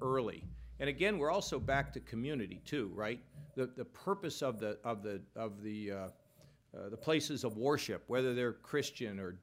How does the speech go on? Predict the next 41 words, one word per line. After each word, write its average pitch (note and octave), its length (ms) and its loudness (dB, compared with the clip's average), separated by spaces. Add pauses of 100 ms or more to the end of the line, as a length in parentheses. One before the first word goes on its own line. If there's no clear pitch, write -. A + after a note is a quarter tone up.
Jewish B2 500 2
or G2 180 -4 (420)
Muslim B2 500 4
or G2+ 40 -2
whatever B2 440 6
it F2+ 60 -4
is, F#2 260 -4 (340)
they C#3+ 140 4
have D#3 280 4
to D3+ 60 -6
be B2+ 140 -6 (100)
intervening. C3 680 -4 (500)
And, C3 320 0 (100)
uh, C#3 320 -12
it's D3 160 -14
the F3+ 80 -6
part F#3 220 2
of D#3 60 2
the - 80 4
problem D3 360 6
we A#2+ 120 0
have B2+ 260 2
with A2+ 160 0
infant B2 300 -2
mortality A2 720 0 (320)
is C3+ 180 2
that C3 240 0
it's C#3 140 0
gotta D#3 240 6
be C3+ 140 4
a C#3 40 4
community C3+ 800 2
endeavor A2 540 4 (260)
where B2+ 140 4
it A#2+ 100 -2
rises A#2+ 540 4
like A#2 240 2
this, B2 180 2
sir. F#2+ 380 -4 (400)
And, B2 400 4
uh, A#2+ 240 8